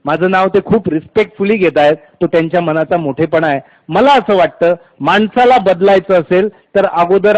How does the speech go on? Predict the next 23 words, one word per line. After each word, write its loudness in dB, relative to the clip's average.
आत 2
ठिणगी -2
पडावी 0
लागते. -8
आणि 2
माझ्यासारख्याने 2
जरी 0
ती -6
ठिणगी -4
टाकली, -4
तर -2
त्या -2
ठिणगींचं -2
रूपांतर 0
ज्वालेत 0
व्हायचं 0
असेल, 0
तर 0
जिथे -2
ती -2
पडलीये 0
ते -4
ग्राउंड 2